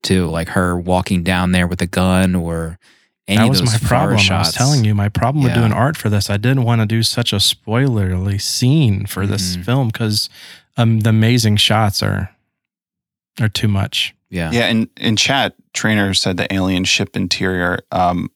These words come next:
Speaker 3: it, this movie does give me, like, Giger vibes in some
Speaker 1: Mm-hmm.
Speaker 3: ways, um, almost as if he had, like, a, um, a, a, like, a light side rather than just, like, always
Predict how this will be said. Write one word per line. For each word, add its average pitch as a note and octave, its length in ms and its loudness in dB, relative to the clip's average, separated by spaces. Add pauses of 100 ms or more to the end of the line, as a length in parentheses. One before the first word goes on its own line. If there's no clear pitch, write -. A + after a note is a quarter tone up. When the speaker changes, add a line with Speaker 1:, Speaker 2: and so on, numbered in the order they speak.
Speaker 3:
it, D3 180 -2 (140)
this C#3+ 260 -2
movie G3 200 0
does - 320 0
give A#2 260 -2
me, A#2 140 2
like, F#2 240 0
Giger G2 400 0
vibes D3+ 640 0
in D3+ 160 -2
some A2+ 220 2
Speaker 1:
Mm-hmm. D#3+ 80 0
Speaker 3:
ways, F#2+ 400 0 (500)
um, G2+ 280 2
almost B2 360 2
as G#2 140 2
if G2 160 0
he A2 160 0
had, G2 260 -2
like, F#2 260 -2
a, F2 300 0 (580)
um, E2+ 520 -2 (560)
a, G2 100 -2 (220)
a, F2+ 140 0
like, E2+ 260 -2
a G2 40 -2
light F#2 280 -2
side A2 420 2
rather F#2 280 2
than F2 180 0
just, F2 160 -2
like, E2+ 180 -2
always F#2 380 0